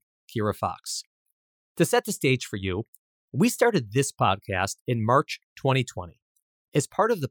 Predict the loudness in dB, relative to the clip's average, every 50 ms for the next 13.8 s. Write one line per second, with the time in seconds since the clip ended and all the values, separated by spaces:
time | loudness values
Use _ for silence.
0 | -8 -12 -6 -4 -2 0 0 0 -2 -2 -4 -6 -6 -4 -6 -6 -6 -8 -10 -12
1 | _ _ _ _ _ -4 0 2 4 4 4 2 4 4 4 4 2 0 -2 -2
2 | 0 2 2 2 0 0 _ 0 0 2 0 -2 0 -2 -4 -4 -4 -4 -4 -4
3 | -4 -4 -4 -4 -4 _ -4 0 0 0 0 0 0 2 2 2 2 0 -4 _
4 | _ _ _ _ _ _ -4 0 2 2 2 4 4 4 2 2 0 -2 -4 -4
5 | -4 -6 -8 -8 -8 -10 -12 -16 -12 -10 -8 -8 -10 -10 -14 _ _ _ _ _
6 | _ _ _ -4 2 2 4 4 4 2 2 2 0 -2 0 4 4 4 4 4
7 | 0 -4 -4 -2 0 0 2 0 0 -2 -6 _ _ _ _ 2 2 2 4 2
8 | -2 -6 -2 0 2 2 4 2 0 -2 -2 -4 -4 -4 -4 -6 0 2 2 2
9 | 2 0 -2 -2 0 2 4 4 4 4 2 -2 -4 -6 -8 _ _ _ _ _
10 | _ _ _ 0 0 2 2 2 4 4 4 2 2 2 2 2 4 2 2 2
11 | -2 -4 -6 -6 -6 -4 -4 -4 -6 -6 -2 -2 0 0 2 0 0 0 0 -2
12 | -2 0 0 0 -2 -4 -6 -10 -12 _ -6 -4 -2 0 0 0 0 0 0 -2
13 | -2 -2 -2 -2 0 0 -2 -4 -6 -6 -4 -4 -4 -4 -6